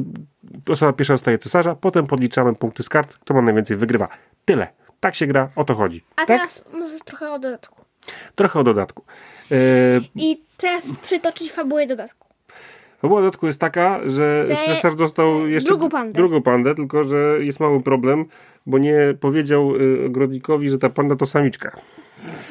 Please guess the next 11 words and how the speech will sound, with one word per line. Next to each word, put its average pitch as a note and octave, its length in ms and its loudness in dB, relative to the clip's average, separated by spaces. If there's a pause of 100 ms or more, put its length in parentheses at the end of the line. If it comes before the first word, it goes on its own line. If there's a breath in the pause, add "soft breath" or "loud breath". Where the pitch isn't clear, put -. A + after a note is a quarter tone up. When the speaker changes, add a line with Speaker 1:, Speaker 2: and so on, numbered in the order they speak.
(300 loud breath)
Speaker 1:
I B2+ 100 0
teraz D3 180 0
po - 140 -4
ogrodzie C#3+ 360 0
hasa, C#3+ 580 0 (340)
y, B2 40 0
wiele, C3+ 420 2
wiele B2+ 300 2
małych A#2+ 340 0
pa-, C#3 140 -2
pandziorków, C3 720 0